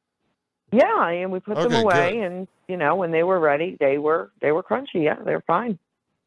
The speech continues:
Speaker 2: Oh, that's
Speaker 1: Maybe
Speaker 2: fantastic.
Speaker 1: fifteen minutes? I can't, I can't remember. Maybe I did fifteen minutes. Yeah.
Speaker 2: All right. Well, if we take a trip down
Speaker 1: Uh,
Speaker 2: to Florida, we're gonna film over there at your homestead. <laughs>
Speaker 1: There you go. Oh, my, my, my little, my little postage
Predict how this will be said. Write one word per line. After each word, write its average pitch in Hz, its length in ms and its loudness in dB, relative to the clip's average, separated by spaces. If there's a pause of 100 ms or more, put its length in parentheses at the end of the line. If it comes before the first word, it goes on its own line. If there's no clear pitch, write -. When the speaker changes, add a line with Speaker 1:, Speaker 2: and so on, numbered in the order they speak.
(420)
Speaker 2:
Oh, 120 240 -4
that's 117 340 -8
Speaker 1:
Maybe 269 260 4
Speaker 2:
fantastic. 277 200 -2 (120)
Speaker 1:
fifteen 277 200 -2
minutes? 277 380 0
I - 80 2
can't, - 340 -4
I - 120 -4
can't - 220 -2
remember. 147 340 2 (280)
Maybe 170 200 6
I 185 40 6
did 185 200 2
fifteen - 400 -4
minutes. 165 280 0 (720)
Yeah. 123 200 2 (120)
Speaker 2:
All 180 100 -6
right. 151 220 0
Well, 156 280 2
if 139 100 -6
we 180 100 0
take 180 280 0
a 170 40 -2
trip 180 240 -4
down 175 220 6
Speaker 1:
Uh, 143 40 2
Speaker 2:
to 135 60 -8
Florida, 151 420 0
we're 131 120 -4
gonna 131 180 -6
film 139 420 -4
over 120 220 -6
there 117 200 -2
at 113 80 -8
your 107 180 -10
homestead. 110 580 -10 (760)
<laughs> 311 100 -12 (640)
Speaker 1:
There 160 220 6
you 185 80 0
go. 170 240 2
Oh, 160 140 4
my, 151 220 0
my, 165 220 2
my 170 200 4
little, 170 500 2
my 160 140 -4
little 170 180 0
postage 165 460 -6